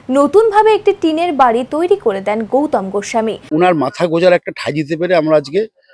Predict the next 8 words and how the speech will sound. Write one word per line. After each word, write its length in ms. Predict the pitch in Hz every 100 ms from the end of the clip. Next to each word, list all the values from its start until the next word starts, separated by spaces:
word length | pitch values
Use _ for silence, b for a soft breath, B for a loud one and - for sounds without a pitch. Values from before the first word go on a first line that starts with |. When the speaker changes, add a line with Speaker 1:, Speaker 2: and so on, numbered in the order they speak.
| b _
Speaker 2:
আহ, 140 | 147
নিজেদেরকে 580 | 139 156 165 160 147 180 175
খুব, 240 | - 175 135 123
উম, 260 | 147 139
পরম 260 | - 160 165
শান্তি 360 | - 147 147 160
উপলব্ধি 380 | 143 143 113
করছি। 320 | 107 110 -